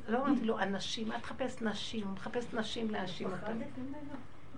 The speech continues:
Speaker 1: אני מכירה את הפסיכולוגיה של האנשים האלה, ואני דיברתי אליו בצורה מאוד פשוטה. "תחפש את השקרים שלך, ואל תאשים אף אחד. זה הכי קל, תחפש את עצמך." הקיצר,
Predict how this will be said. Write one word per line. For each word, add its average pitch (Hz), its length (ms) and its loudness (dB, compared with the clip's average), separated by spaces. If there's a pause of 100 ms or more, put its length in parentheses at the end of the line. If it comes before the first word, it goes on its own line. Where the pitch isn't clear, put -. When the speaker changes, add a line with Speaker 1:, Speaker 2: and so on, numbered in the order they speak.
(1040)
Speaker 1:
אני 226 260 2
מכירה 240 320 -2
את 269 100 -4
הפסיכולוגיה 208 580 -4
של 196 140 -6
האנשים 170 420 -4
האלה, 165 180 -6 (120)
ואני 180 600 -6 (540)
דיברתי 240 420 -2
אליו 208 140 -2 (100)
בצורה 190 220 -4
מאוד 190 200 -4
פשוטה. - 380 -6 (1080)
"תחפש 254 440 -2
את - 60 -6
השקרים 180 500 -2
שלך, 202 300 -6 (800)
ואל 233 340 -4
תאשים 226 460 -4
אף 214 240 -4
אחד. 160 320 -4 (640)
זה - 80 -4
הכי - 240 -4
קל, 160 260 -4 (460)
תחפש - 420 -6
את - 60 -6
עצמך." 156 420 -6 (1400)
הקיצר, 240 560 0